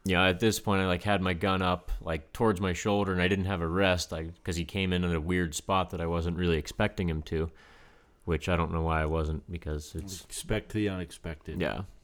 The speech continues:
Speaker 2: That's what I say.
Speaker 1: That's what I should have said, but I didn't. So I had, like, a, a tree peg screwed in, and, uh, I had it, like, set up on the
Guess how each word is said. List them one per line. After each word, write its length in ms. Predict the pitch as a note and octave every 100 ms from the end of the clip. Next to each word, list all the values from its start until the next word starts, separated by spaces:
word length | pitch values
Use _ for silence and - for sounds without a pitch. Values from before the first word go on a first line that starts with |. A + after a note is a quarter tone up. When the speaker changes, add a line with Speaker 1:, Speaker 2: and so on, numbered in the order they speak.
| - -
Speaker 2:
That's 200 | F2 -
what 80 | F2+
I 160 | D#2+ D#2
say. 320 | - C2+ D2+
Speaker 1:
That's 300 | F2 - -
what 180 | F2 -
I 120 | F#2+
should 240 | F2+ G#2 F2
have 120 | D#2
said, 320 | - E2+ E2
but 120 | - E2+
I 120 | E2
didn't. 420 | E2 D#2+ - -
So 320 | - D#2+ D#2 - - - - -
I 100 | F#2
had, 280 | F#2 G#2+ F#2+
like, 160 | F#2+ F#2
a, 220 | F2 E2 - - - - - - - - - - - -
a 40 |
tree 300 | - A#2 G#2+
peg 460 | F#2 G2 F2+ F2 F2 -
screwed 360 | - G2+ F#2
in, 340 | F2+ F2+ F2+ E2 - - _ _ _ _ - - -
and, 460 | F#2+ F2 E2+ E2+ E2 - - - - - - - _ _ _ - -
uh, 340 | D#2+ D#2 F2 F#2 - - -
I 80 |
had 200 | F2 G#2+
it, 140 | G2+ -
like, 180 | F2+ -
set 200 | - G2+
up 160 | F2
on 100 | F#2
the 160 | F2